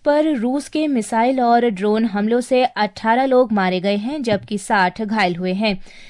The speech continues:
यूक्रेन की वायुसेना ने कहा कि रूस ने बैलिस्टिक और क्रूज मिसाइल तथा ड्रोन हमले किए। इन हमलों से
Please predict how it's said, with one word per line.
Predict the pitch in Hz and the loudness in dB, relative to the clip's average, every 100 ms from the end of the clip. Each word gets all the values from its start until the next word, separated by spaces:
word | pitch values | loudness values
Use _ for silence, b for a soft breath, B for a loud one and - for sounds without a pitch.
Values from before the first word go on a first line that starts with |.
| B | B
यूक्रेन | 262 294 320 339 | -4 0 -2 0
की | 359 | 2
वायुसेना | 269 233 262 262 247 | 4 4 2 0 0
ने | 262 | -2
कहा | - 233 233 320 | 0 0 0 -4
कि | 285 | -2
रूस | 240 240 254 254 | -2 -2 -4 -4
ने | 269 285 208 | 0 0 2
बैलिस्टिक | 208 208 240 - 339 349 - | 0 2 -2 -4 -4 -4 -2
और | 214 208 208 | 2 2 2
क्रूज | 202 214 220 220 | -2 -2 -2 0
मिसाइल | 220 208 208 254 311 | -2 0 0 0 0
तथा | 196 214 202 | -2 0 -2
ड्रोन | 185 180 185 | 0 -2 -2
हमले | 185 196 240 | -2 -2 -2
किए। | 269 285 370 B B - | -2 -6 -6 B B -4
इन | 262 | -2
हमलों | 285 330 | 0 -2
से | 330 330 339 | -4 -2 -2